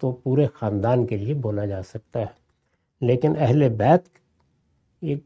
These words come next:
घर वाले हैं, जैसे उर्दू में है वैसे ही अरबी ज़ुबान में है। मैंने अर्ज़ किया था कि इसके बाद, यानी लफ्ज़ के बाद ही हमने जान लिए। अब ये लफ्ज़ कुरान मजीद में इस्तेमाल हुआ है, किसी लुगत में तो लिखा हुआ नहीं है।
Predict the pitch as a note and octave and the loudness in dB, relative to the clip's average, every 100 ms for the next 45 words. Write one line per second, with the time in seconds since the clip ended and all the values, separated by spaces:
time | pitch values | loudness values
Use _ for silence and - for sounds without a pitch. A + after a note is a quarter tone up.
0 | - D3+ A#2 F#2 F2+ E2+ - _ _ _ | -2 0 0 -2 -8 -10 -14 _ _ _
1 | _ _ _ - F#2+ - G#2+ G#2 A#2 G3 | _ _ _ -14 -14 -6 -4 -2 4 4
2 | G#3 F3+ G3 _ F#2+ F2+ - C#3+ - A#2+ | 6 2 0 _ -8 -6 -6 -8 -8 -8
3 | G#2+ G2 G2 G2 A2+ B2 C#3+ C#3+ _ _ | -6 -6 -8 -10 -10 -12 -14 -20 _ _
4 | _ _ _ _ _ _ _ _ _ _ | _ _ _ _ _ _ _ _ _ _
5 | _ _ - F#3 G#3 B3 A#3+ - G#3 G#3 | _ _ -2 2 4 6 4 2 2 4
6 | - A3+ A3+ G#3+ - G#3+ D3+ E3 F#3 _ | 6 4 6 2 2 0 4 4 4 _
7 | _ _ _ B2+ B2 B2 C#3 F3+ B2+ D#3 | _ _ _ -4 -2 -2 -4 -6 0 0
8 | - - C#3 C#3+ F3 D3+ D#3 D#3 B2 D3 | 0 -2 0 2 4 4 4 2 2 0
9 | E3 C#3+ C3+ _ _ _ _ _ _ - | -2 -4 -6 _ _ _ _ _ _ -4
10 | D#3 D#3+ E3 B2 E3 - D#3 B2+ C#3+ D#3+ | 0 4 4 4 0 0 0 2 2 2
11 | A#2+ A#2 F3+ F#3 F3+ - - C3 A#2+ D#3 | 2 0 0 2 0 0 -4 -2 0 0
12 | D#3 G3+ - F3+ C3 D#3 F3+ F#3 F3+ D#3 | 2 0 0 0 4 2 4 0 2 0
13 | D#3 F#3+ F3 F#3+ A#3 F3+ | 2 2 2 2 0 -4